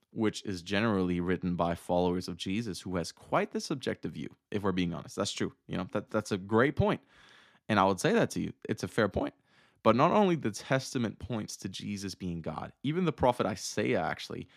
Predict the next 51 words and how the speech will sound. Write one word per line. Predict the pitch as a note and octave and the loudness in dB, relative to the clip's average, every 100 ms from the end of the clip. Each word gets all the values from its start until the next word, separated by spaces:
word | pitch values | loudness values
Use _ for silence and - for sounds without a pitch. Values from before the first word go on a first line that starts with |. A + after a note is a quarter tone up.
| _ | _
which | A#2+ | -4
is | G#2+ | -2
one | G#2 | 0
of | F#2+ | 0
the | F2+ | 0
major | F#2 F#2+ | 0 -2
prophets | - F#2+ F#2+ - - | -4 -4 -4 -6 -8
of | E2 | -4
the | F2+ | -4
Old | F#2 | -4
Testament, | - C3 G#2+ F2+ | -4 -2 -2 -2
says | G2 F#2 | -2 -2
in | F#2+ | -2
Isaiah | F#2 - A2 G#2+ | -4 -2 0 0
chapter | G#2 - F#2+ - F#2 | -2 -4 -4 -6 -10
seven, | - - A#2 A#2+ G#2 G#2+ - - _ - | -6 0 0 0 -4 -6 -14 -20 _ -2
verse | A2+ - | -2 0
thirteen | A2+ G#2 - G2 | 0 0 0 -4
to | |
fifteen, | F#2+ C3+ C#3 - F#2+ F#2+ _ _ _ _ _ - | -2 -4 -4 -6 -6 -6 _ _ _ _ _ 2
uh, | G2 F#2+ | 4 4
it | F#2 | 2
says, | G#2 F#2+ - | 0 -2 -4
"Then | A#2 C#3 | 2 4
Isaiah | C#3 - A2+ | 4 4 4
said, | F#2+ G#2 F#2 F2+ | 4 2 0 -4
'Hear | - - C#3+ D#3+ | -16 -4 2 4
now, | C3+ F#2+ F2+ | 4 4 2
you | G2 G2 | 0 -2
house | G#2 G#2 G#2+ | 2 2 0
of | F#2 | -2
David, | F#2 F#2+ F2+ F#2 _ _ _ - | 0 0 -2 -6 _ _ _ 2
is | C3 D3+ | 2 4
it | |
not | C3 B2 | 6 6
enough | A2+ A2 - | 6 4 2
to | G#2+ | -4
try | - G2 | 2 4
the | F#2+ | 2
patience | - G#2 - A2+ G#2+ - | -2 -4 -4 -6 -6 -10
of | - | -14
humans? | - - G#2 E2 E2+ - _ _ _ - | -10 -4 -2 -2 -6 -12 _ _ _ 2
Will | A#2 | 2
you | A2 | 2
try | G#2 A#2 A#2 | 0 2 2
the | D3+ | 2
patience | - G#2+ A2+ - A2 | -2 -2 -2 -4 -4
of | G2 | -4
my | F#2 F2+ | -2 -2
God | E2+ F2+ F#2 | 0 4 4
also? | - F#2 F#2 - - | 2 -2 -2 -6 -12